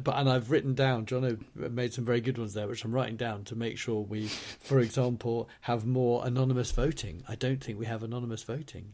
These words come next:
actually, currently. So that's something we could do for these new ideas we were talking about today. Uh, and that would be really helpful.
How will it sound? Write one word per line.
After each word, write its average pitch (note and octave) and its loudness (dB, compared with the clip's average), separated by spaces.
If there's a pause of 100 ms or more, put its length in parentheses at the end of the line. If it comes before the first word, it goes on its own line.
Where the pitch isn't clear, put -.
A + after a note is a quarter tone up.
(140)
actually, - -12
currently. E2 -10 (400)
So - -10
that's B2+ -2
something A2+ -4
we A#2+ 0
could A#2 -4
do A#2+ 2
for - -4
these A2+ -2
new B2 0
ideas A#2 0
we G#2+ -8
were A2+ -6
talking A#2 -6
about A2 -2
today. A2+ -4 (280)
Uh, F#2+ -6
and G2+ -6
that C3+ -2
would B2+ -6
be G2+ -8
really A2 -2
helpful. - -10